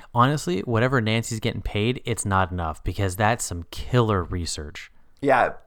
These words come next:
Speaker 2: she managed to, based on a public performances twice, some record of that happening, she was able to match the song and the composer. At any rate, it, it's all that matters, because it gives, uh, it gives Rhodes what he needs. And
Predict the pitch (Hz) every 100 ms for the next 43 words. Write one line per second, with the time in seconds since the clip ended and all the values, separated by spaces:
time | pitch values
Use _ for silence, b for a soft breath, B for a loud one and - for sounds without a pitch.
0 | _ - 151 151 170 196 175 131 156 175
1 | 165 139 127 - 143 180 - 135 135 135
2 | 131 117 - 120 107 139 131 135 151 123
3 | 117 117 107 110 101 107 117 123 123 123
4 | 107 101 104 104 - 113 107 107 104 104
5 | 101 98 101 92 95 - B B 143 143
6 | 120 110 B B 139 143 135 156 143 151
7 | 117 113 110 107 104 101 - 120 120 120
8 | 110 135 131 131 120 110 101 113 117 139
9 | 147 143 143 - b b b 120 131 120
10 | 117 120 123 107 107 101 95 104